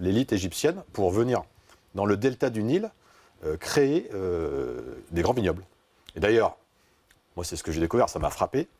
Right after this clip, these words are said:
On est au deuxième millénaire avant notre ère, au temps des pharaons, et là on a des,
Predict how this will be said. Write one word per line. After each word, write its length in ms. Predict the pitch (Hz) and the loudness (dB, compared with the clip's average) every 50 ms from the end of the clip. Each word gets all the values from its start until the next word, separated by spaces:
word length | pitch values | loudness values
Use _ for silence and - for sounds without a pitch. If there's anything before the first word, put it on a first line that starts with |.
| _ _ _ _ - - _ _ _ _ _ _ _ - - - - | _ _ _ _ -20 -20 _ _ _ _ _ _ _ -20 -16 -6 -2
On 180 | 101 110 120 | 0 2 2
est 120 | 131 131 123 | 4 4 4
au 80 | 117 | 4
deuxième 320 | 110 117 113 110 123 117 113 | 4 2 4 4 2 2 2
millénaire 500 | 110 107 110 104 107 104 101 95 80 - - _ _ _ _ _ _ _ _ _ _ _ _ - | 0 0 0 0 2 2 2 2 0 -2 -6 _ _ _ _ _ _ _ _ _ _ _ _ -8
avant 180 | - 156 160 | -6 -6 -4
notre 200 | 80 76 - - | -4 -6 -4 -4
ère, 140 | 131 175 185 - _ _ _ _ _ _ _ _ _ _ _ _ _ _ _ - - | -4 -4 -4 -8 _ _ _ _ _ _ _ _ _ _ _ _ _ _ _ -6 -4
au 100 | 87 87 | -2 0
temps 120 | 104 101 | 2 2
des 100 | 92 87 | 2 2
pharaons, 460 | 82 - 78 - 78 98 135 190 208 - | 0 0 -2 -2 -2 -4 -6 -6 -6 -4
et 80 | - 90 | -2 2
là 160 | 92 117 156 151 | 4 4 4 2
on 140 | 107 92 | 2 2
a 160 | 92 101 143 143 | 2 2 2 2
des, 280 | 92 90 98 120 - | 0 0 -2 -2 -4